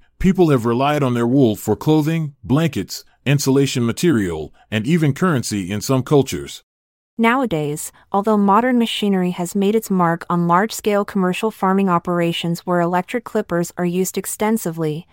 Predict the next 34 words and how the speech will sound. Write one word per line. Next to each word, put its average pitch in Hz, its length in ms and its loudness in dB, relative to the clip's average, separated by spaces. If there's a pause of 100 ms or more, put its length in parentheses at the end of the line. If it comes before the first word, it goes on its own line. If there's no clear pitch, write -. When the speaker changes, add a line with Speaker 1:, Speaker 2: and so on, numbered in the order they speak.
(120)
Speaker 2:
there 208 180 2
are 196 40 2
still 262 320 -2
opportunities 202 720 -2
available 180 540 -2
for 180 160 -6
individuals 180 720 -2
who 190 120 -6
want 180 200 0
to 196 120 -4
experience 185 600 -2
traditional 185 540 -4
hand-shearing 185 640 -2
techniques 180 640 -4
or 180 80 -2
simply 240 400 -2
get 196 200 -4
closer 220 440 -4
to 170 120 -8
these 170 220 -2
gentle 170 400 -4
animals. 170 600 -4 (560)
Speaker 1:
To 135 100 0
fulfill 135 460 2
this 135 200 0
bucket 123 360 0
list 127 260 0
item 113 260 0
effectively. 110 720 -4 (560)
Speaker 2:
One, 233 380 2 (100)
research 226 520 -2
local 185 260 0
sheep 190 260 -4
farms. 156 600 -4